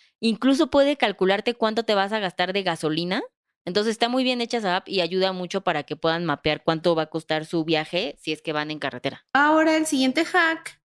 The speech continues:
Speaker 2: es hospedaje. Y este siempre es un tema muy sensible para mí porque yo siempre viajo sola, es mu-, o sea, o, o,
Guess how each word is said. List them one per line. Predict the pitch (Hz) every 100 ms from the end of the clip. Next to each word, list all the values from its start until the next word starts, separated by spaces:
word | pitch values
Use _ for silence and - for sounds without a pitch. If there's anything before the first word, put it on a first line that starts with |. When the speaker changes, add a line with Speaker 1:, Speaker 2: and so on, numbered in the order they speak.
| _ _ _
Speaker 2:
es | 240 240 226 226 - - - _ _ _ _ _
hospedaje. | 233 226 220 202 - - - - - - -
Y | 320
este | - 427
siempre | 381 359 339
es | 339
un | 330
tema | 294 285
muy | 269 262
sensible | 269 262 277 233 277
para | 247 240
mí | 202 190 208
porque | 214 208 196
yo | 247
siempre | 247 247 240
viajo | 220 220 226
sola, | 214 190 196 359 -
es | 214
mu-, | 208 202 -
o |
sea, | 220 160
o, | 185 -
o, | 190 185 180